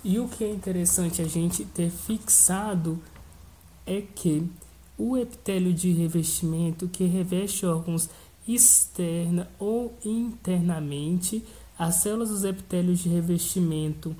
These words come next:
interno ficam em contato direto com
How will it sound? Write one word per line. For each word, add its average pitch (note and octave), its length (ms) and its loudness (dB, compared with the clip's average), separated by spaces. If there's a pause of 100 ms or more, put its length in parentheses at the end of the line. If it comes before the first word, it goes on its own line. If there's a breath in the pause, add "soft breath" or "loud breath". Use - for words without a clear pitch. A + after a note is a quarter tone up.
(320 loud breath)
interno F3 520 0
ficam F3+ 440 0
em G3 80 0
contato F#3 600 -6
direto F3 560 -4
com F3+ 280 0